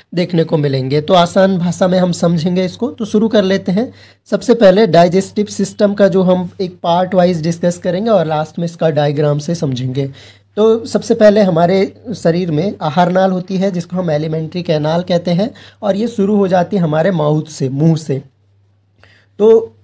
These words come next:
कुछ महत्वपूर्ण फैक्ट मुंह के बारे में, माउथ के बारे में।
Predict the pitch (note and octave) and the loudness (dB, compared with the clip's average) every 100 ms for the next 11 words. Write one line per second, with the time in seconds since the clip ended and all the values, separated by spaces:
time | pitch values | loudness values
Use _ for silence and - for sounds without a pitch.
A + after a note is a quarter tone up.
0 | - - G#3+ - F3+ F3+ F3+ G3+ G3+ F3+ | -12 -6 -4 0 0 0 0 0 2 0
1 | F#3 A3 E3+ D#3 E3+ E3+ F#3 E3+ E3+ E3+ | 0 -2 -4 -2 0 0 2 4 4 2
2 | G#3 F3+ D3+ D3+ - E3 E3 E3 F#3+ | 0 0 0 -2 -6 -2 -2 -2 -4